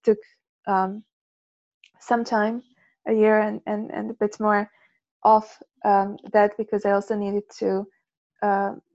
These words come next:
to deepen into some things, to come to more clarity about certain things.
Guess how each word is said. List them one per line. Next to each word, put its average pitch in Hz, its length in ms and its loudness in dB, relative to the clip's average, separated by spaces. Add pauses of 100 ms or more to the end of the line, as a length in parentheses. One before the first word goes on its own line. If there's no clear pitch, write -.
(140)
to 208 120 0
deepen 214 320 -2
into 214 240 -8
some 202 220 -6
things, 196 240 -8
to 214 100 -14
come 202 200 -6
to 220 100 -10
more 214 180 -2
clarity 202 400 -2
about 226 280 -2
certain 233 280 -4
things. 247 400 -8